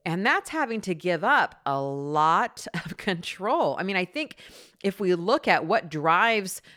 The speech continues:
attorneys crazy is, and the reason why they believe that jurors are the enemy, is they so feel like this is unfair. I mean, this is so out of their control. They don't have the autonomy. They don't get to make the decision.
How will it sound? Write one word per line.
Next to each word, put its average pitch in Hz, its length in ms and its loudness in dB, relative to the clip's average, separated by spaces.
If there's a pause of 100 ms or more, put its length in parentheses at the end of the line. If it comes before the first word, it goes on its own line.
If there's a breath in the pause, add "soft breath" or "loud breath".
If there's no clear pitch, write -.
(100)
attorneys 185 540 -2
crazy 170 640 0
is, 190 380 0 (400 loud breath)
and 190 160 2
the 180 80 2
reason 247 440 2
why 123 400 -2
they 175 100 2
believe 151 380 -2
that 139 140 -4
jurors 143 260 -4
are 139 100 -4
the 131 140 -8
enemy, 127 360 -10 (300 loud breath)
is 226 200 2
they 247 140 4
so 269 460 0
feel 302 500 -4
like 175 220 2
this 214 180 -2
is 220 220 -2
unfair. 226 800 2
I 185 80 2
mean, 196 140 0
this 202 160 -2
is 214 100 0
so - 320 0
out 220 220 6
of 320 120 -2
their 294 140 2
control. 190 720 0 (340 loud breath)
They 208 480 4
don't 254 260 2
have 311 180 0
the 254 100 -4
autonomy. 180 600 0
They 202 200 2
don't 339 180 0
get 269 120 -2
to 233 100 -4
make 196 180 -2
the 180 100 -4
decision. 147 680 -4